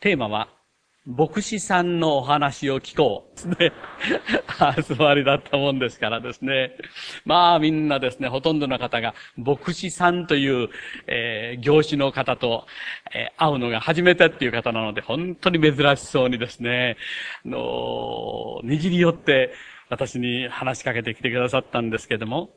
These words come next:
ですね、せっかくの機会ですし、クリスマスの季節に呼んでくださいましたので、えー、クリスマスのお話から始めて十字架までですね、まさに伝道メッセージを語らせていただいたんですが、その時にクリスマスのお話を皆さんにご披露するのに、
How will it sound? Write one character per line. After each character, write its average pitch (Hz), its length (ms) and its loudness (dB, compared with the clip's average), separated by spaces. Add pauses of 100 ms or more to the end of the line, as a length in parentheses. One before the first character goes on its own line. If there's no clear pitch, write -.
で - 60 -20
す - 80 -10
ね、 127 240 -2 (440)
せ 202 140 2
っ 196 40 4
か 196 120 2
く 175 80 0
の 170 160 2
機 165 120 -8
会 156 180 4
で 131 100 -2
す - 120 -10
し、 127 100 -6
ク - 100 -6
リ 196 100 2
ス 196 140 -10
マ 170 100 2
ス 156 120 -6
の 131 100 0
季 - 80 -16
節 131 220 -4
に 127 100 -2
呼 135 80 0
ん 143 60 0
で 139 100 0
く - 80 -6
だ 143 100 0
さ 143 140 -2
い 139 60 -2
ま 135 120 -2
し - 60 -18
た 120 100 -4
の 113 120 -6
で、 170 160 -2 (640)
え 123 220 -4
ー、 - 20 -20
ク - 80 -2
リ 143 80 4
ス 135 120 -10
マ 135 120 -2
ス 139 120 -10
の 127 160 -4
お 123 40 -2
話 135 280 -6
か 139 80 -2
ら 127 100 0
始 147 220 -4
め 135 100 0
て 123 240 -4 (220)
十 147 300 0
字 151 100 -8
架 151 160 0
ま 147 100 0
で 113 320 -4
で - 80 -14
す - 100 -14
ね、 123 260 -2 (440)
ま 175 140 4
さ 175 80 6
に 143 120 2
伝 160 240 2
道 151 200 2
メ 143 100 2
ッ 143 60 -2
セ 139 240 0
ー - 20 0
ジ 120 140 0
を 117 80 -2
語 127 100 -6 (140)
ら 135 100 2
せ - 80 -10
て 131 80 -4
い 127 60 -4
た 139 80 0
だ 147 100 4
い 139 80 0
た - 100 -4
ん 113 60 -8
で 110 100 -4
す - 120 -14
が、 170 160 -2 (720)
そ 226 100 2
の 240 60 6
時 202 180 0
に 143 180 4
ク 180 120 -4
リ 226 80 0
ス 254 100 -8
マ 247 100 2
ス - 100 -8
の 165 100 2
お 139 40 2
話 143 300 -2
を - 20 0
皆 143 160 0
さ 131 140 -4
ん 120 60 -4
に 123 80 -6
ご 131 100 0
披 135 80 0
露 127 140 0
す - 100 -14
る 120 80 -6
の 110 100 -6
に、 165 280 -6